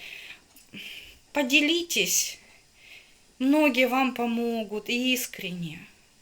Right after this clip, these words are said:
Мы все щас в одной упряжке, все терпим из-за этой войны. Всем добрым людям сил, здоровья. Пускай Бог помогает. Мы должны помогать друг другу.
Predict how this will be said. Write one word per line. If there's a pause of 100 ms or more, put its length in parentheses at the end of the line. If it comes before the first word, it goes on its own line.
(240)
Мы
все
щас
в
одной
упряжке,
все (800)
терпим
из-за
этой
войны. (920)
Всем
добрым
людям
сил,
здоровья. (380)
Пускай
Бог (260)
помогает. (3000)
Мы
должны
помогать
друг
другу.